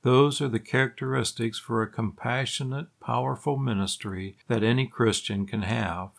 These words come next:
and one that God wants us to have, a ministry that will make a difference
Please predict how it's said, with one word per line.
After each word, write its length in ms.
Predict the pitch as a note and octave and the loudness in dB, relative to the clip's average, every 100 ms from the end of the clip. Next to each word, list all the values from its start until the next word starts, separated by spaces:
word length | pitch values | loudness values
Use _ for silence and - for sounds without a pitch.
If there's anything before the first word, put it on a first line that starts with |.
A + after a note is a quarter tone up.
| _ _ _ _ _ | _ _ _ _ _
and 220 | B2+ G#2 | -2 0
one 280 | F#2 A#2 A#2+ | 4 4 4
that 180 | F#2+ - | 0 0
God 380 | A2 A2+ F2+ F#2 | 4 4 2 0
wants 300 | B2 A#2+ G2 | 0 0 -2
us 220 | E2+ - | -4 -6
to 120 | F#2+ | -6
have, 460 | F2+ F#2+ F2+ G#2+ A2 _ _ _ _ _ _ _ - | -6 -6 -6 -10 -14 _ _ _ _ _ _ _ -4
a 120 | G#2+ | 0
ministry 800 | G2 G#2+ C#3 C3 - - C3+ C3 | 4 6 6 4 0 0 0 2
that 200 | G#2+ G#2 | 0 0
will 100 | G2+ | 0
make 260 | G#2+ A2+ G2+ | 2 0 -2
a 40 | |
difference 840 | E2+ A#2+ C3 - F#2+ G2 - - | -4 -2 0 -2 -4 -4 -6 -10